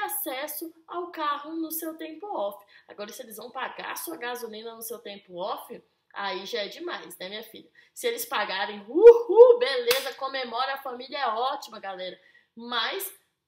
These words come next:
não é obrigação da família, a família não é ruim por causa disso,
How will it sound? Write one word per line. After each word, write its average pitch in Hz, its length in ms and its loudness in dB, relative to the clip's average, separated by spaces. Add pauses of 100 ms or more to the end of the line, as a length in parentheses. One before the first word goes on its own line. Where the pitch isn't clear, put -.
não 480 200 -4
é 247 100 -2
obrigação 262 500 -8
da 269 100 -8
família, 320 460 -10
a 233 40 -6
família 247 300 -8
não 247 140 -8
é 392 80 -8
ruim 359 300 -12 (220)
por 370 160 -12
causa 339 360 -4
disso, 220 460 -14